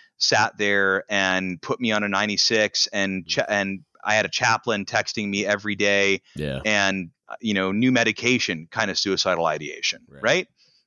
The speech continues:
Speaker 1: I'm fine now. You know, I've got, I've got all my, my toys that go bang back, and I'm doing a lot better. And there was a ton of different stuff that went into that situation happening. If I hadn't had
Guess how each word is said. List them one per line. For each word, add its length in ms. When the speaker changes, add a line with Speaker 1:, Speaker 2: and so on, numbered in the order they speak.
Speaker 1:
I'm 120
fine 320
now. 400
You 140
know, 100
I've 140
got, 320
I've 120
got 200
all 100
my, 340
my 140
toys 320
that 80
go 160
bang 260
back, 360
and 340
I'm 160
doing 200
a 40
lot 260
better. 260
And 80
there 140
was 280
a 80
ton 300
of 80
different 280
stuff 220
that 120
went 160
into 240
that 300
situation 560
happening. 480
If 140
I 140
hadn't 240
had 480